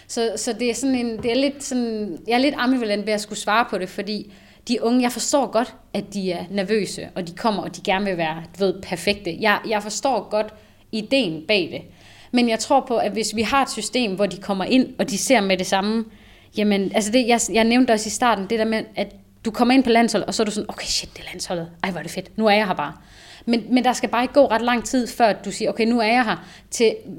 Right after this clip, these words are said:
"Nu byder jeg ind med det her, jeg, jeg kan." Altså, der, der, t-, øh, tiden må ikke være for lang. Og hvis du er nærmest panisk over, at det skal være perfekt, så bliver tiden bare rigtig lang, inden du præsterer det, du egentlig er, er udtaget for.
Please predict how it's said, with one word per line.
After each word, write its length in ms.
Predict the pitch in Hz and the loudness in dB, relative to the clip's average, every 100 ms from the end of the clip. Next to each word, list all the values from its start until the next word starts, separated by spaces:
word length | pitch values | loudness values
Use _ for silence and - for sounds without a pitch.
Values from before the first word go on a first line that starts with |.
| 214 | 4
"Nu 120 | 254 | 6
byder 220 | 226 233 190 | 6 6 6
jeg 100 | 214 | 6
ind 160 | 220 | 4
med 100 | 208 | 0
det 180 | 185 233 | 2 2
her, 120 | 202 | 2
jeg, 160 | 170 165 - | 2 -2 -4
jeg 120 | 180 175 | -4 -2
kan." 260 | - 202 214 - - | -2 -2 -4 -8 -4
Altså, 160 | 208 214 | -2 0
der, 120 | 247 240 247 | 4 4 4
der, 100 | 220 - - - - | -2 -4 -20 -16 -8
t-, 80 | - - 190 190 | -8 -6 -6 -6
øh, 60 | 190 | -6
tiden 280 | - 294 214 | 2 2 4
må 60 | |
ikke 140 | 233 247 | 0 0
være 140 | 196 | -4
for 120 | - | -2
lang. 220 | 208 240 254 - - - - - | -2 -2 -2 -12 -20 -20 -20 0
Og 100 | 240 | 2
hvis 180 | 240 240 | 4 2
du 180 | 247 - | -2 0
er 240 | 226 208 - - - - - _ | 0 0 -2 -8 -20 -20 -20 _
nærmest 440 | 156 220 240 240 - | -8 -2 0 -2 0
panisk 500 | 277 302 202 175 - | 4 4 4 -2 2
over, 140 | 214 | 2
at 100 | 185 | 2
det 100 | 208 | -2
skal 160 | - 196 | -4 -4
være 120 | 180 - | -4 -4
perfekt, 520 | 196 - 254 - - - - | -6 0 0 0 -20 -20 -2
så 140 | - 233 | 2 4
bliver 200 | 240 226 | 4 2
tiden 340 | 214 262 185 | 2 -2 0
bare 160 | 170 240 | -2 0
rigtig 300 | 214 214 190 | -2 -2 -2
lang, 240 | 190 214 202 | -2 -2 -4
inden 180 | 196 | -4
du 80 | 202 202 | -4 -6
præsterer 460 | 202 175 - 208 160 | -6 -4 0 -2 -2
det, 140 | 202 | -4
du 80 | 202 | -2
egentlig 360 | 190 165 165 - | -4 -4 -6 -8
er, 100 | 180 180 - | -8 -8 -2
er 80 | 202 | 2
udtaget 460 | 254 294 - 165 165 | 6 4 2 -6 -6
for. 220 | 165 | -10